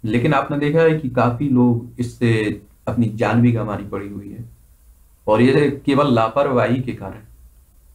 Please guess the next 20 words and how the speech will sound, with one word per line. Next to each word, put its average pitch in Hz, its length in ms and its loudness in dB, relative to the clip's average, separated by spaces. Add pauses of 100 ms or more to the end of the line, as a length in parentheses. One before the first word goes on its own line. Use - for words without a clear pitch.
(760)
इससे 117 200 0
बेहतर 123 360 4
तरीके 135 360 -2
से 131 120 -4
निपटा 123 280 2
जा 117 160 0
सकता - 340 -16
था। - 200 -14 (1120)
लॉकडाउन 117 460 2
में 127 100 2
आपने 117 260 0
देखा 117 220 4
है 110 140 0
किस 113 180 -4
तरह 113 180 2
से 113 120 -6
लगा 104 260 0
दिया 107 240 -4
गया 104 160 -12
है। 117 180 -12